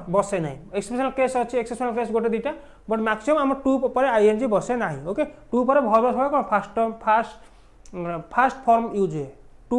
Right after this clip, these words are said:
ୱାକ୍। ଓକେ, ବଟ୍ ସେଠି, ଏ-, ଏଠି ତ ହେବାର ନାହିଁ। ତ ୟୁ ନିଡ୍ କମ୍ଫର୍ଟେବଲ୍ ସୁଜ୍ ଫର୍ ୱାକିଂ ଇନ୍ ଦ ହିଲ୍ସ। ତ ଅପସନ୍ ସି ହେଇଯିବ ଆପଣଙ୍କ ଏଠି ରାଇଟ୍ ଆନ୍ସର୍, ଅପସନ୍ ସି।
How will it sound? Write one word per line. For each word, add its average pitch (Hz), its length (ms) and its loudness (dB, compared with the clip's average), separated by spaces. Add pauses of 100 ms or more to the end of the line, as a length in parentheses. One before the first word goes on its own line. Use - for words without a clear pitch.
ୱାକ୍। 214 240 4 (280)
ଓକେ, 220 160 -4 (360)
ବଟ୍ 247 120 -2
ସେଠି, 254 220 0
ଏ-, 240 300 2
ଏଠି 226 160 -4
ତ 269 60 2
ହେବାର 240 320 4
ନାହିଁ। 226 180 -2 (360)
ତ - 40 -6 (140)
ୟୁ 233 200 2
ନିଡ୍ 277 240 0
କମ୍ଫର୍ଟେବଲ୍ 240 520 2
ସୁଜ୍ 277 240 -2 (380)
ଫର୍ 277 220 8
ୱାକିଂ 262 400 2
ଇନ୍ 214 120 -2
ଦ - 60 -4
ହିଲ୍ସ। 175 360 -8 (460)
ତ - 40 -10
ଅପସନ୍ 233 420 0
ସି 277 240 -2
ହେଇଯିବ 247 240 2
ଆପଣଙ୍କ 214 260 0
ଏଠି 214 120 -4
ରାଇଟ୍ 175 240 -4
ଆନ୍ସର୍, 147 240 -18
ଅପସନ୍ 190 320 -8
ସି। - 180 -18